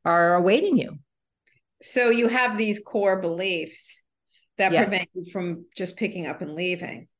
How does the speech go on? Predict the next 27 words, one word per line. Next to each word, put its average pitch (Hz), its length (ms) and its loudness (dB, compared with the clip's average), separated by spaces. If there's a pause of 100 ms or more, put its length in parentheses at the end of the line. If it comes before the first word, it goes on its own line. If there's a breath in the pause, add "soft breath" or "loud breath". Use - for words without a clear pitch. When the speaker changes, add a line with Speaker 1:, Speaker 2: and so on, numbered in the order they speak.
(120)
Speaker 1:
Yeah. 147 320 -2 (1120 soft breath)
Yeah. 220 260 4
And 190 200 0
often 254 400 2
they 208 160 4
go 185 500 4
way 254 800 6
back. 147 480 -2 (360)
Um, 170 580 -4 (580)
Kathy, 196 300 0
you 202 240 0
know, 185 180 0
one 175 200 -4
of 170 40 -8
my 165 240 -6
favorite 165 580 -2
sayings 170 420 -6
is, 156 160 -6
"If 160 200 -6
you're 160 100 0
feeling 160 520 -2
hysterical, 160 720 2
it's 156 120 -4
often 156 320 2
historical." 170 880 2
Well, 170 200 4
Speaker 2:
Yeah. 160 140 0